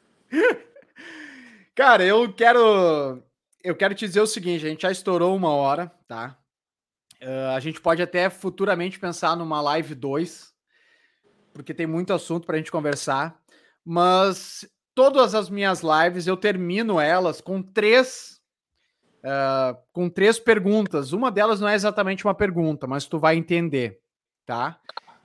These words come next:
E eu quero saber se tu tá pronto pra isso.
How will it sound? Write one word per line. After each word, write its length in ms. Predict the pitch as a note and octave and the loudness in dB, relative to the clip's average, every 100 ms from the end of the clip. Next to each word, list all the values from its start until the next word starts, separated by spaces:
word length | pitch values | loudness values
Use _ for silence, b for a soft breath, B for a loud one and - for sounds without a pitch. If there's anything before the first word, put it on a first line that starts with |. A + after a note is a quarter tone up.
| _ | _
E 680 | - D3 D3+ D3 D3 D3 D3+ | -10 -4 -2 -2 -2 -4 -4
eu 100 | D3+ | -4
quero 200 | D3+ E3 | -2 -4
saber 300 | D#3+ D#3 D#3+ | -4 -4 -4
se 180 | D#3+ F3 | -6 -8
tu 800 | - E3+ E3+ E3+ E3 E3 D3 C#3+ | -4 0 2 2 2 0 -4 -4
tá 100 | - | -2
pronto 560 | D#3+ - F3+ F3+ F3 C#3 | 0 4 6 6 2 -6
pra 240 | C3+ C3 | -2 0
isso. 420 | C3+ B2+ - - | 0 -4 -12 -20